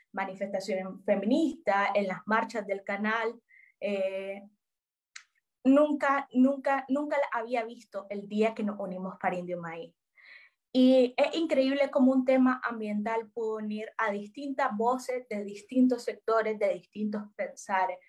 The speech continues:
en un solo corazón, en el sentir que nuestro país se estaba acabando.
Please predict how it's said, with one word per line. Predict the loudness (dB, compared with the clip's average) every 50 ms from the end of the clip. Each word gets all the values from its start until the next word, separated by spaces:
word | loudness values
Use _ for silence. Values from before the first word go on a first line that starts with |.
| _ -20 -20 _ _
en | -4 -2 -2
un | -2 -2 -4 -4
solo | -2 -2 -2 -2 -4 -6 -6
corazón, | -8 -8 -8 -10 -8 -2 -2 -2 0 -2 -6 -12 -14 -18 _ _ _
en | -8 -6 -4 -4
el | -4 -2
sentir | 0 0 0 0 -2 -4 -2 0 0 0 0 -4 _ _
que | -4 -4
nuestro | -2 -4 -8 -8 -8 -8 -4 -2
país | -2 -2 -2 -2 -6 -6 -6
se | -8
estaba | -10 -8 -4 -2 0 0 0
acabando. | -2 -4 -4 -4 -2 -2 -4 -4 -8 -12 -14 -16 -18